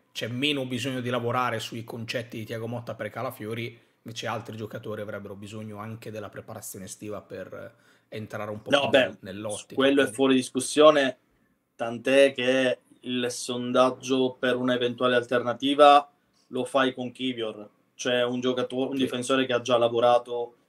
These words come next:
Speaker 2: con Thiago Motta.
Speaker 1: Sì, però a
Speaker 2: Perché
Speaker 1: livelli
Speaker 2: quel
Speaker 1: differenti.
Speaker 2: difensore centrale lì è chiave nel gioco di Thiago Motta, non, non
Speaker 1: Certo.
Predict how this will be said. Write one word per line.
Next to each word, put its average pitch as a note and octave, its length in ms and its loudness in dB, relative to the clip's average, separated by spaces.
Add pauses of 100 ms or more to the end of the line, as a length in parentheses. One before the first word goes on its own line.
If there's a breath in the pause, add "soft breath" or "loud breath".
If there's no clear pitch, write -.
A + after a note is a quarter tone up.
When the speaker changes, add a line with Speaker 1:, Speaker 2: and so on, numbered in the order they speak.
(160)
Speaker 2:
con B2+ 180 -6
Thiago A#2 280 0
Motta. B2 480 0 (560)
Speaker 1:
Sì, - 320 0
però C#3 180 8
a - 20 0
Speaker 2:
Perché - 20 4
Speaker 1:
livelli D#3+ 180 8
Speaker 2:
quel F3 140 6
Speaker 1:
differenti. F3 160 0
Speaker 2:
difensore F3+ 440 4
centrale F3 520 2
lì G3+ 160 0
è F3 180 4
chiave C3 540 4
nel A#2 200 -8
gioco A#2+ 260 -8
di A#2 120 -6
Thiago A2+ 300 -4
Motta, A2 380 -10
non, A#2+ 220 -8
non A#2+ 160 -12
Speaker 1:
Certo. A2+ 440 -8